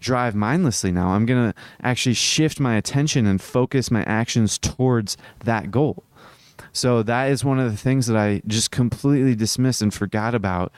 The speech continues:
I just gotta keep reminding myself of my destination. Keep reminding myself of my destination.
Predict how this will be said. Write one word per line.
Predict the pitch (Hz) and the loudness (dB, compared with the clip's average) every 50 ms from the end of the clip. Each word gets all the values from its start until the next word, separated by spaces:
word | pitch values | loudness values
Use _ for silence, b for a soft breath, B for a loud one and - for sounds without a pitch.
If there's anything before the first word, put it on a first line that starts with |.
| B B B B B B B B B B B | B B B B B B B B B B B
I | - 123 131 | -2 0 2
just | 139 135 - | 0 0 0
gotta | 151 143 131 117 | 0 0 0 0
keep | - - 147 156 - - | 0 0 0 0 2 2
reminding | 147 123 117 117 120 131 135 | 2 2 2 2 2 2 2
myself | 127 117 104 - - 110 104 - | 2 2 0 0 0 0 0 0
of | 107 | 0
my | 113 110 104 | 0 2 2
destination. | 98 107 107 101 - 110 107 110 131 147 - - 87 - - | 2 0 -2 -2 0 2 2 2 2 2 0 -2 -4 -6 -8
Keep | - - - - 170 185 208 - - | -14 -10 -4 0 2 2 2 2 0
reminding | 120 104 98 101 104 110 117 120 117 117 110 | -2 0 0 2 2 2 2 2 2 2 0
myself | 98 92 92 92 - - 113 104 113 107 - - | 0 -2 -4 -4 -6 -4 -4 -4 -4 -4 -6 -6
of | 90 104 98 98 | -6 -4 -2 -2
my | 107 101 101 | -2 -2 0
destination. | 95 101 98 - - 101 92 90 87 - - - - | 0 -2 -2 -2 -2 0 0 -2 -2 -4 -6 -8 -8